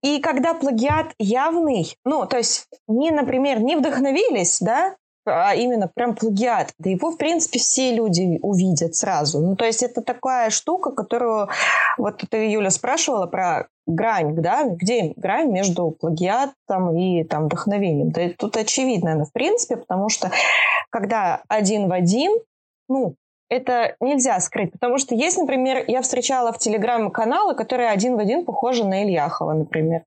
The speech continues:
на ильяховские каналы. Я даже три штуки могу назвать, которые очень сильно похожи по, по, по слову «фиалка», по слу-, по матам, по обсуждениям, по вот этому всему.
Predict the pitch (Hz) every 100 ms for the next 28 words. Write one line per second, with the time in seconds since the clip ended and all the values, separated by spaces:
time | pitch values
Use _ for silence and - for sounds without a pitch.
0 | - 190 165 165 165 160 170 170 156 139
1 | - - - - - 240 _ _ _ 247
2 | 269 277 247 254 240 233 339 330 - 311
3 | 285 247 233 202 208 196 226 320 330 254
4 | 247 226 247 247 - - 254 262 202 180
5 | 220 214 175 170 180 170 170 165 - -
6 | _ - 254 - - 262 - - 262 262
7 | - - 262 240 220 - 220 240 349 339
8 | 330 294 277 269 220 - 202 - 196 196
9 | 254 294 285 240 220 226 202 196 - 190
10 | 180 208 285 269 220 196 175 185 - 175
11 | 175 - 233 415